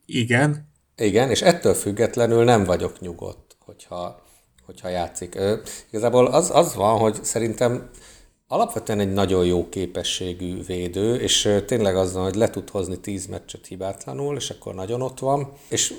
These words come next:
Speaker 2: pont ugye ezt szokták kiemelni, hogy ő mentálisan amúgy tök erős, tehát hogy tényleg ő elhiszi mag-, és ezt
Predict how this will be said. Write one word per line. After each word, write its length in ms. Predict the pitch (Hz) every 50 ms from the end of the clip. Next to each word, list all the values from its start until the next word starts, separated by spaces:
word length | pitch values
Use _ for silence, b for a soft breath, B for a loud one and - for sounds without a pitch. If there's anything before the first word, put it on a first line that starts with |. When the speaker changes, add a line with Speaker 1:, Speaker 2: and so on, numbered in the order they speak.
| - - -
Speaker 2:
pont 260 | 131 143 139 139 -
ugye 220 | 127 107 104 110
ezt 140 | 123 120 -
szokták 340 | - 104 - - 104 95 -
kiemelni, 300 | - 131 107 101 98 98
hogy 100 | 98 98
ő 60 | 98
mentálisan 720 | 98 101 98 95 95 - - 101 101 101 - - - 107
amúgy 220 | 107 110 110 107 -
tök 260 | - - 107 - -
erős, 480 | 104 101 92 87 85 90 104 - - -
tehát 180 | - 101 92
hogy 240 | - 98 - 123 -
tényleg 260 | - - 117 98 95 92
ő 80 | 101 110
elhiszi 440 | 117 110 92 95 98 - - -
mag-, 240 | 95 92 87 90 -
és 120 | 92 - -
ezt 260 | - - - -